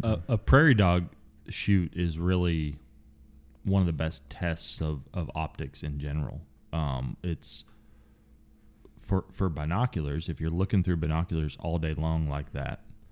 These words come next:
if they're not great binoculars, you're gonna have a headache after a couple hours.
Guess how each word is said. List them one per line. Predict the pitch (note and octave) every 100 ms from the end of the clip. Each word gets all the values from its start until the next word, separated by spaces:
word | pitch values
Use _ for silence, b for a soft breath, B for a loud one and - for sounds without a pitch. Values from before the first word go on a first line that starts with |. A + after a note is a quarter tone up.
| b b b - - -
if | F2 - -
they're | E2+
not | D#2+ E2 E2+ - F2
great | E2+ C2+
binoculars, | D#2+ D2+ D#2 - D#2 C#2+
you're | D2
gonna | C#2 D2
have | D2 C#2
a |
headache | D2 D#2+ D2 C#2
after | B1+ - B1+
a |
couple | - - G1+
hours. | G1+ - -